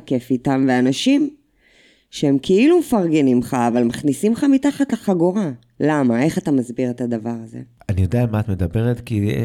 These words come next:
Speaker 2: יש את זה לא רק אצל בנות, גם אצל בנים, כמובן. א',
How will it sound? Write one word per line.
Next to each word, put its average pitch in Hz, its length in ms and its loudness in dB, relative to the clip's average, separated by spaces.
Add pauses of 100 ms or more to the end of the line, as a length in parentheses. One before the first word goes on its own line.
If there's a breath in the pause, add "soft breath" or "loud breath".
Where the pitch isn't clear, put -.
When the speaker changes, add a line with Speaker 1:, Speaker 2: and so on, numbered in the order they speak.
Speaker 2:
יש 117 160 -4
את 123 100 -2
זה 107 100 -2
לא 113 60 -2
רק 104 160 -4
אצל 98 180 -8
בנות, 147 360 -4
גם 98 160 -2
אצל 98 180 -4
בנים, 139 400 -2
כמובן. 104 500 -2
א', 175 160 -2